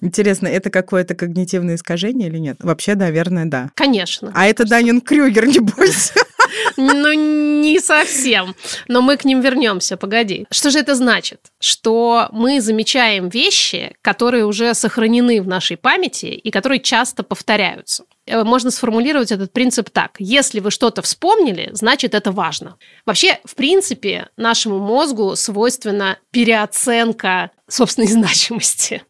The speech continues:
Speaker 1: Мгм.
Speaker 2: Причём не значимости нас как персоны, а значимости самого факта нашего мышления. Нам кажется, что если вот мы совершаем какое-то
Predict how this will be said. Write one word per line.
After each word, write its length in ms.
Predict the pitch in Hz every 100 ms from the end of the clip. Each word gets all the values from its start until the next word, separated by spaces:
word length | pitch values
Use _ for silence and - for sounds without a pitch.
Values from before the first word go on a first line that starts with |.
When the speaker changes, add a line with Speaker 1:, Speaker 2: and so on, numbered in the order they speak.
| -
Speaker 1:
Мгм. 220 | 214 185 202
Speaker 2:
Причём 300 | 214 220 214
не 100 | 220
значимости 580 | 214 262 - 208 -
нас 280 | 214 220 202
как 180 | - 185
персоны, 580 | 233 226 269 202 175 -
а 120 | 196
значимости 800 | 196 214 - 196 190 - - 180 - -
самого 300 | - 202 226
факта 440 | - 262 254 -
нашего 380 | 214 208 - 202
мышления. 600 | 202 208 220 202 170 -
Нам 220 | 175 190 185
кажется, 460 | 220 233 208 -
что 180 | - 220
если 380 | 196 214 - 185
вот 320 | 190 185 - - -
мы 420 | 190 208 226 196 - -
совершаем 600 | - 208 214 - 240 190
какое-то 880 | 190 190 208 196 185 190 185 185 180